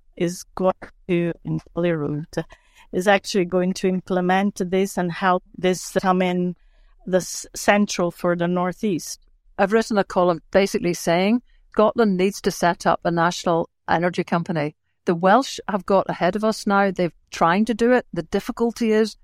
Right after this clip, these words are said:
Speaker 2: that both the Welsh and the Scottish government have fewer borrowing powers than London Transport. These are described as the, uh, Scottish Parliament is described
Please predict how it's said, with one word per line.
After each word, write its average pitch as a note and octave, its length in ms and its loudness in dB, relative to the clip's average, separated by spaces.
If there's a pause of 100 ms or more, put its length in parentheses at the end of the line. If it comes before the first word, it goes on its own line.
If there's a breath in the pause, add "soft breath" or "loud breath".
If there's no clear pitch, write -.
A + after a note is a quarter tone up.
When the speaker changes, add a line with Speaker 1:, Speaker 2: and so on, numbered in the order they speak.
(180)
Speaker 2:
that F3+ 180 2
both G3+ 220 0
the F3+ 100 0
Welsh F3 360 4
and F#3 120 0
the D#3+ 40 0
Scottish E3+ 440 -2
government F#3 500 0 (260)
have F3 160 0
fewer G#3+ 460 0
borrowing G3 580 2
powers D#3+ 500 -2 (180)
than F3 180 0
London F3 360 2
Transport. D#3+ 640 -2 (200)
These G3+ 240 2
are G3+ 60 2
described F#3 680 0
as F3 220 0
the, D3+ 120 0
uh, D#3+ 140 0
Scottish G#3 420 -2
Parliament A#3 440 0 (380)
is F3+ 160 2
described F3+ 760 2